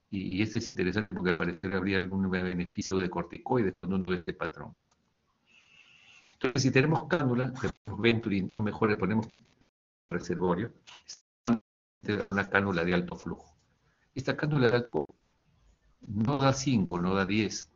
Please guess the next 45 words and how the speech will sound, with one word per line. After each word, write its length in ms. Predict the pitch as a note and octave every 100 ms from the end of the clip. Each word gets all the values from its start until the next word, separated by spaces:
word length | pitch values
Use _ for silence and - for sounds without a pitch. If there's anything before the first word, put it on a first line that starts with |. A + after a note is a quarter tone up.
| _ -
no 140 | A#2
da 120 | A2+
quince 360 | - D3 C3 G#2
litros 300 | A2+ G#2 -
como 160 | F#2
la 60 | F2+
máscara 300 | - - F2+
de 120 | E2+
reservorio, 400 | D#2 - A#2+ F#2
da 240 | G2 G2+ G2 C#3+ - - - -
cuarenta, 540 | - - G2+ A2+ A2+ A#2
cincuenta, 420 | F#2 F2+ A2 A2
sesenta 480 | - - D#3 C#3 G2
litros 300 | G2+ G2+ A2 -
por 60 |
minuto 320 | F#2 G#2+ A2+ F#2+
de 60 |
oxígeno 440 | F2+ G#2 G2+ F#2+ F2+
al 80 |
cien 220 | F2 B2 A#2+
por 180 | A#2+
ciento, 480 | - - F2+ - - - - -
con 160 | A2+
un 80 | B2+
sistema 480 | - - B2+ A#2 A2
de 140 | G#2
calentamiento, 1160 | - F2+ F#2 E2+ - D#2+ F#2 F2+ F2 D#2 - -
calienta 500 | F2 E2 F2 F2 F2
el 100 | E2+
aire, 320 | F2 F#2+ G2+ _ - _ -
humidifica 580 | G2+ E2+ - D3 - F#2+
el 140 | F2
aire, 260 | D#2+ F2 F2 - _ -
y 80 | B2
eso 160 | B2
también 260 | B2 G2+ G2+
hace 200 | G2+ F2
que 100 | E2
mejore 460 | F2 - C#3+ B2 F2+
el 80 |
patrón 240 | - F#2+ F#2
respiratorio 600 | F2+ - E2+ - F2 E2+
en 40 |
el 60 | -
paciente. 480 | - - - -